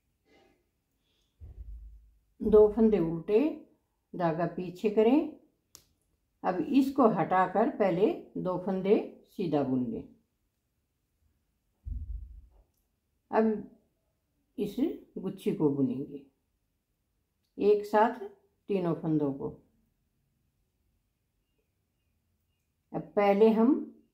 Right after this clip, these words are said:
इधर से इस फंदे को बुनेंगे और इन दोनों फंदों को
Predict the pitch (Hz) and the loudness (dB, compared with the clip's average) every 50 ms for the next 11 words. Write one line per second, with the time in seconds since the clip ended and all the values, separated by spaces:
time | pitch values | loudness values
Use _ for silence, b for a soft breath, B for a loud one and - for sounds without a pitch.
0 | _ _ - - 190 185 170 185 180 175 - - 233 277 349 - - - - _ | _ _ -10 -8 -6 -4 -2 -2 -4 -2 -2 0 0 0 0 -4 -8 -16 -20 _
1 | _ _ _ _ _ _ _ _ _ - - 180 175 - - - 190 190 185 190 | _ _ _ _ _ _ _ _ _ -12 -12 -10 -10 -8 -6 -4 -4 -2 -4 -4
2 | 185 196 196 196 202 208 214 220 226 240 247 294 349 - - - _ _ _ _ | -4 -4 -4 0 2 4 6 6 4 4 2 0 -2 -4 -8 -16 _ _ _ _
3 | _ _ _ _ _ _ _ _ _ _ _ _ _ _ _ _ _ _ _ _ | _ _ _ _ _ _ _ _ _ _ _ _ _ _ _ _ _ _ _ _
4 | _ _ _ _ _ _ _ _ _ _ _ _ _ _ _ _ _ _ _ _ | _ _ _ _ _ _ _ _ _ _ _ _ _ _ _ _ _ _ _ _
5 | _ _ _ _ _ _ _ _ _ _ _ _ _ _ _ _ _ _ _ _ | _ _ _ _ _ _ _ _ _ _ _ _ _ _ _ _ _ _ _ _
6 | _ _ _ _ _ _ _ _ - - 190 180 - - 233 247 233 214 - 214 | _ _ _ _ _ _ _ _ -10 -8 -4 -2 0 2 2 2 2 2 4 4
7 | 208 220 240 254 254 247 233 202 185 170 170 160 - - 202 | 6 6 6 4 0 0 -2 -2 -2 -2 -2 -4 -2 -2 -2